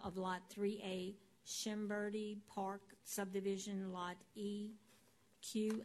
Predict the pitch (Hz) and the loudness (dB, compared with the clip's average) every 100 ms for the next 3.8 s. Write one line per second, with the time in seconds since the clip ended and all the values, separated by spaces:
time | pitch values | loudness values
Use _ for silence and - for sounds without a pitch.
0 | 196 185 185 202 202 202 202 175 - 208 | -2 -2 0 2 2 0 -2 -4 -2 0
1 | 202 - 208 202 196 190 202 202 202 202 | 0 0 -2 0 0 0 0 0 0 0
2 | 196 190 196 202 196 202 190 185 190 190 | 0 2 2 2 0 0 0 -2 0 2
3 | 190 208 202 202 196 190 196 | 2 -2 -4 -4 -4 -2 -2